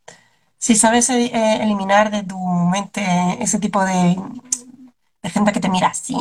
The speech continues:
que te, que te comenta así de pequeñito, de, "Ah, mira, tal",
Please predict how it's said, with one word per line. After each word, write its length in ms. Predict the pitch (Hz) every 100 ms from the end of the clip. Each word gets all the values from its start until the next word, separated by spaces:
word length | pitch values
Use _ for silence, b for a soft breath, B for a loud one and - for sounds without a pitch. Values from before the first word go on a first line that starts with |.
| - - 101
que 380 | 98 95 92 87
te, 280 | 90 87 87
que 60 |
te 100 | -
comenta 360 | - 175 180 -
así 460 | - 202 202 190 185
de 100 | 180
pequeñito, 640 | 170 165 175 214 - 190
de, 260 | 180 175 190
"Ah, 400 | 285 269 247 240
mira, 280 | 233 269 240
tal", 340 | 247 254 240